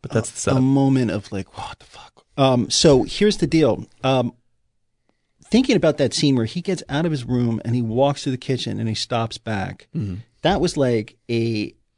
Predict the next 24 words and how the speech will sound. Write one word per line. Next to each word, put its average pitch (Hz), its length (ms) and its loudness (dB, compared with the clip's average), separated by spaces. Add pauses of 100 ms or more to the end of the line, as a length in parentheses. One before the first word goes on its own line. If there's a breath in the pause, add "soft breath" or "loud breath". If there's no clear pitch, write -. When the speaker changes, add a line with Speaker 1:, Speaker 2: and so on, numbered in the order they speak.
(840)
Speaker 2:
not 202 240 0
Ferris 175 260 2
Bueller, 147 680 0
but 110 240 -4
there 135 100 0
was 135 240 -2 (240)
an 139 220 2
eighties 139 720 0 (200)
Speaker 1:
Yeah, 131 220 4
a - 20 0
little 127 200 0
bit. 151 180 0
Speaker 2:
comedy, 139 760 2
Speaker 1:
Yep. 123 120 2
Speaker 2:
like, 113 220 -2
"What? 92 760 -4
I'm 156 580 2 (200)
Speaker 1:
Yep. 117 100 0
Speaker 2:
busted," 185 500 0
you 151 140 2
know? 151 220 4
Speaker 1:
Right. - 100 -2
Speaker 2:
Or 160 200 6
like 147 340 6